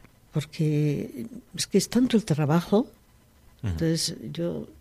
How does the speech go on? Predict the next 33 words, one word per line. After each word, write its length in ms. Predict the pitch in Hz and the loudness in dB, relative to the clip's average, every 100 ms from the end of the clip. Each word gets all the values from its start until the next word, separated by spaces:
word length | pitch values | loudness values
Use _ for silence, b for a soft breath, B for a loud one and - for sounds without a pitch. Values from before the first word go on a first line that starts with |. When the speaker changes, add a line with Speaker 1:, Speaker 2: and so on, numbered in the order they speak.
| - | -12
Speaker 1:
sí, 280 | - 151 139 | -8 -4 -4
necesitamos 520 | 135 - 165 180 - | -4 -2 2 2 2
voluntarios. 720 | 123 123 120 120 117 - - _ _ _ _ _ _ - | -2 -2 0 -2 -4 -10 -16 _ _ _ _ _ _ -4
Speaker 2:
Ya. 240 | 85 65 b b b b _ - | -4 -4 b b b b _ -2
Speaker 1:
Y 320 | 165 151 147 | 2 2 2
gente 260 | 127 156 147 | 0 -2 0
voluntaria, 720 | 131 131 123 160 170 214 269 311 - _ - - | 0 0 2 2 6 6 4 0 -10 _ -12 -2
gente 260 | 156 143 | 0 2
que 100 | 147 | 0
se 120 | - | 0
implique. 580 | 139 127 180 - 240 320 - B B B B - - | 0 2 0 4 4 4 -2 B B B B -16 -8
Nece-, 420 | 156 143 123 - 175 | -2 -2 -2 -2 4
necesitamos, 680 | 156 170 143 143 170 202 | 4 6 2 6 8 8
ya 120 | 160 | 6
me 160 | 135 131 | 4 4
ves, 200 | 185 226 | 4 4
yo 100 | 143 | 2
soy 140 | - 147 | -2 -2
una 60 | |
persona 260 | 147 - 147 | -2 0 2
mayor, 340 | 143 170 220 | 4 6 6
casi 220 | 190 135 143 | 4 -2 0
todos 220 | 160 143 | 2 2
somos 300 | 156 139 131 - - | 2 2 0 -6 0
mayores 640 | 139 135 170 240 320 - | 4 6 8 8 6 -2
en 140 | 147 | 0
el, 760 | 143 139 143 139 131 117 117 131 | 0 0 -2 -4 -4 -8 -6 -4
los 160 | 139 | -4
que 80 | - | -2
estamos 320 | - 160 156 | 0 0 2
en 60 | 170 | 2
la 60 | 151 | 0
asociación. 640 | 151 135 123 - 220 311 | -2 -2 -4 2 2 2